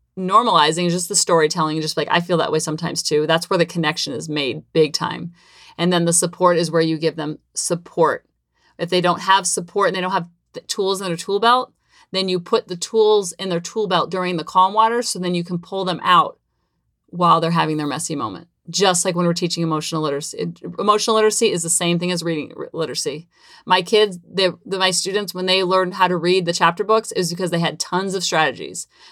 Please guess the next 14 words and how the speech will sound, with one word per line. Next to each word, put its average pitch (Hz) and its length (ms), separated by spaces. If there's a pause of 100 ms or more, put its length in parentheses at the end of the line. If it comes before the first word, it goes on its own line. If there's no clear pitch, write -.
They 180 100
were 175 140
filled 202 320
with 175 140
them. 143 320
"Okay, 175 260
this 180 220
strategy 208 320
didn't 214 140
work. 208 160
Let's 175 160
try 170 180
this 156 200
one." 113 240